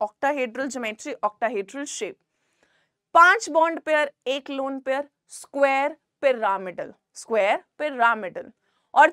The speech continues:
चार बॉन्ड पेयर, दो लोन पेयर हो जाए बेटा, तो स्क्वायर प्लेनर हो जाता है। सातों बॉन्ड पेयर,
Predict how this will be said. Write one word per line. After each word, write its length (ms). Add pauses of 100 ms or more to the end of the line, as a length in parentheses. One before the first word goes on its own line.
(140)
चार 360
बॉन्ड 360
पेयर, 180
दो 300
लोन 280
पेयर 220
हो 100
जाए 240
बेटा, 240
तो 140
स्क्वायर 540 (240)
प्लेनर 400
हो 160
जाता 440
है। 200 (640)
सातों 480
बॉन्ड 340
पेयर, 300